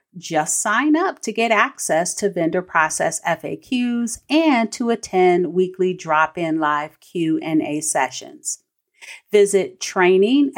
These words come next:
dot deborah r richardson dot com today.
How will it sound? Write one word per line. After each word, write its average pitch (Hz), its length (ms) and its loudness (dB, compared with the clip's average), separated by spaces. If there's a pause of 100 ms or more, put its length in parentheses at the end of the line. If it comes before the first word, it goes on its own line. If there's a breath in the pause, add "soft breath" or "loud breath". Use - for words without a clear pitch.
dot 170 460 0
deborah 165 420 0
r 156 240 2
richardson 220 800 -4
dot 175 340 -2
com 165 400 -6
today. 170 600 -2